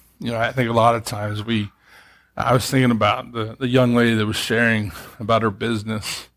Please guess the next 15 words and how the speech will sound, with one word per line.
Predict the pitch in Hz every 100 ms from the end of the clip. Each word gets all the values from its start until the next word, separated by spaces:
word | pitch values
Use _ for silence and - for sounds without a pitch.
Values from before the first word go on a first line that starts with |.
| _ _ _ _ -
And, | 107 104
you | 127
know, | 120
obviously | 135 127 - 113
she's | 120 107
talking | 123 113
about | 110 107 107
life | 110 104 107 -
and | 98
how | 107
she | - 120
kinda | 110 107
lost | 107 107 107 -
perspective | 120 - - 110 - - 104 107 110
and, | 107